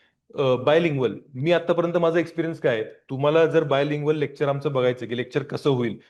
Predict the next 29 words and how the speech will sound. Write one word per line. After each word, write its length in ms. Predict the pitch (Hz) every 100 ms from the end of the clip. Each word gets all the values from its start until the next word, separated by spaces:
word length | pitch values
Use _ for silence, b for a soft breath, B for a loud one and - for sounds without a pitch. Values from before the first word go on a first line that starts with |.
| b -
तर 60 |
तुम्ही 260 | 143 147 165
आपलं 220 | 160 160
YouTube 320 | 151 147 165
चॅनेल 240 | 160 120 110
म्हणजे 220 | 120 139
नीरव 260 | 139 143
दास 200 | 143 147
YouTube 240 | 143 147 143
चॅनलला 440 | 139 127 117 127 - B B -
एथिक्सचं 460 | 160 147 196 - 196
मी 140 | 185
एक 260 | 190 190 -
पहिलं 420 | 156 156 156 117
डेमो 220 | 135 147
सेशन 260 | 151 147 160
टाकलेलं 360 | 147 123 123
आहे, 120 | 107 98 _ _ _ _ -
त्यावर 140 | 139
तुम्ही 220 | 143 160
बघू 160 | 147 165
शकता 320 | 165 - 135 - B B B
की 80 | 160
बायलिंग्वल 680 | 135 147 165 170 170 170 127 - -
हे 80 | 160
कसं 420 | 160 151 - 190 - 147
आम्ही 160 | 156
शिकवतो. 640 | 170 156 143 139 113 - _ _
आणि 240 | 135 147